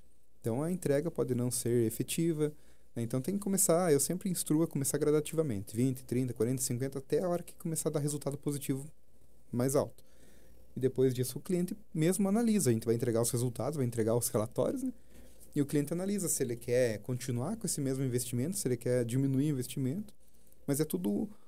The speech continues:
uma análise, né? Vou entregar o relatório. Ah, atingiu dez mil pessoas,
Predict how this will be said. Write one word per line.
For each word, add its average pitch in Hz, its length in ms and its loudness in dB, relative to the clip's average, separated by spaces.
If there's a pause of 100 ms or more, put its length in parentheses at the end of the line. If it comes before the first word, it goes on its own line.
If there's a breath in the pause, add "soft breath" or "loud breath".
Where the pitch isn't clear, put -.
(180)
uma 170 500 0
análise, 113 440 2
né? 101 180 -2 (100)
Vou 110 60 -2
entregar 113 240 2
o - 20 4
relatório. 139 460 2
Ah, - 80 -8
atingiu 127 380 0
dez 156 240 4
mil 180 140 2
pessoas, 175 640 2